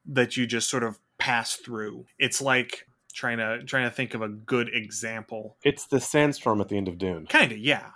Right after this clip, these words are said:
Speaker 2: No, kinda. It's absolutely the <laughs> sandstorm at the end of Dune.
Speaker 1: So it starts off very fine, very powdery as you're leaving the plane of Earth. And as you get closer to the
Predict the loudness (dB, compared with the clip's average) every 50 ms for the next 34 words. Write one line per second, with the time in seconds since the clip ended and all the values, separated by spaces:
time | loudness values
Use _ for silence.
0 | -8 -2 0 2 2 2 2 2 4 4 4 4 4 4 6 6 6 6 6 2
1 | 0 2 2 4 4 2 2 2 0 2 2 0 0 0 0 2 4 4 4 4
2 | 4 2 2 2 2 0 -4 -6 -8 -4 -2 0 0 0 0 -2 -4 -6 -8 -6
3 | -2 0 2 2 2 0 0 -2 -2 0 0 2 4 4 4 4 2 2 2 4
4 | 6 6 6 4 2 -2 -2 2 4 4 6 6 6 4 4 2 2 2 2 2
5 | 0 -2 -2 2 6 6 6 6 4 2 0 -2 -2 -4 -6 -12 -14 _ _ -4
6 | _ 4 6 6 6 6 4 2 2 2 0 -2 -2 0 2 2 2 2 2 2
7 | 2 2 0 -4 -10 -12 -10 -8 -6 -6 -8 -6 -4 -4 -2 -2 -2 -4 -6 -8
8 | -10 -14 _ _ -6 -6 -4 -4 -2 -2 -2 -2 -4 -10 -16 -20 _ _ _ _
9 | -2 -2 0 2 2 4 4 4 4 4 2 2 2 2 2 2 0 -2 0 0
10 | 2 2 2 2 0 0 0 0 -2 -2 -2 -4 -6